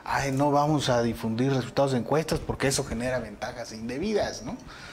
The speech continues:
Eh, y entonces se prohibió. El tema es que se prohíbe únicamente dentro de los procesos electorales.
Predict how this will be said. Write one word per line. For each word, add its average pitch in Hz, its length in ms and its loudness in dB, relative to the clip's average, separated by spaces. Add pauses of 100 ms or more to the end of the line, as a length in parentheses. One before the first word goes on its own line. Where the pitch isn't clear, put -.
(240)
Eh, 117 320 2
y 131 140 2
entonces 123 380 -2
se 123 120 -2
prohibió. 113 500 -2 (300)
El 113 200 -6
tema 202 400 0
es 196 160 -4
que 151 140 -4
se 131 120 -2
prohíbe 131 480 -2
únicamente 147 680 -2
dentro 135 320 -4
de 123 40 0
los 110 140 -8
procesos 107 580 -8
electorales. 117 840 -6